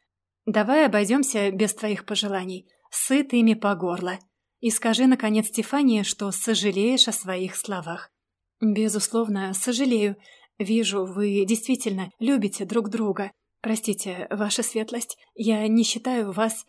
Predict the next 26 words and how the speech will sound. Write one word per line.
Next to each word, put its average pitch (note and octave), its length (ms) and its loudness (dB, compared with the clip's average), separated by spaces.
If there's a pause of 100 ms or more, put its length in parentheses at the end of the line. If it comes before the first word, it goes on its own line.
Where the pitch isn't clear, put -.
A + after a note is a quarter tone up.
(420)
Он G3+ 260 -2
замялся G#3+ 720 2
и A#3 140 2
кашлянул, G3+ 720 -4
не A#3 200 4
решившись A3+ 560 -2
повторить G#3+ 460 -6
сказанную G3 540 -2
в F#3 40 -10
запальчивости A3 840 -2 (200)
брань. F3 420 -4 (640)
Словом, A3+ 560 0 (200)
готов A3 540 2 (160)
искупить B3+ 600 0
свою B3 340 0
вину. G3 440 -2 (260)
Герцогиня G#3 920 0
улыбнулась G#3+ 720 2
и G#3+ 80 -2
поцеловала G#3 640 -2 (100)
Ивара A3 320 -2
в F#3 60 -8
щёку. G#3 480 -6 (300)
Супруг A#3+ 420 0
не A#3 140 4
возражал. G#3 600 -4